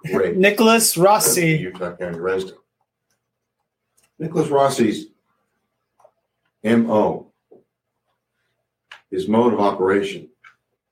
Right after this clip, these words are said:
Speaker 1: has been to take on people who accuse him or who threaten him or who in any way stand in his way with
Speaker 2: Respect, Ivor.
Speaker 1: vile crimes,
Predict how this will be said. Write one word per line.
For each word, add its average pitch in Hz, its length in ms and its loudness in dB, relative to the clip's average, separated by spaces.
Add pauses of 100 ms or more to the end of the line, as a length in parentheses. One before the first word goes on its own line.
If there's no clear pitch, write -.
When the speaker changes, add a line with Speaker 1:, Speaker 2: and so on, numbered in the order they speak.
(260)
Speaker 1:
has 101 160 -6
been 104 320 0
to 95 100 -4
take 127 300 -2
on 117 300 2
people 92 400 0
who 95 500 -2
accuse 139 500 -4
him - 200 -10 (1900)
or 95 200 2
who 101 140 -4
threaten - 420 -2
him - 320 -18 (840)
or 104 220 0
who 107 60 4
in 104 160 0
any 156 160 2
way 135 200 4
stand 117 380 2
in 101 140 0
his 95 200 -2
way 90 320 -6 (1800)
with 92 460 -4 (340)
Speaker 2:
Respect, 151 520 0
Ivor. 143 420 -2
Speaker 1:
vile 113 640 2
crimes, 90 720 -4